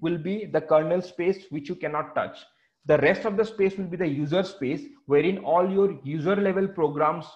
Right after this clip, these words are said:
would be located. So these user level programs are the programs which you call from the terminal and which you have access to.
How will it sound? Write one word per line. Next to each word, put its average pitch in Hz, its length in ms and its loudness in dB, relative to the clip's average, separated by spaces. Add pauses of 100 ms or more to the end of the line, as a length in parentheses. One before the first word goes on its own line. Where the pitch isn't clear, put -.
would 143 160 -2
be 147 80 -2
located. 127 520 -2 (760)
So 165 120 -8
these 156 240 -4
user 165 200 0
level 202 280 2
programs 185 440 -4
are 170 140 -2
the 175 80 -2
programs 170 540 -4
which - 240 -10
you 131 360 -4
call 143 540 -2 (120)
from 156 220 2
the 160 100 4
terminal 139 580 -2 (920)
and 143 200 -2
which 185 200 -4
you 160 120 -6
have 185 200 -4
access 156 480 -8
to. 95 160 -12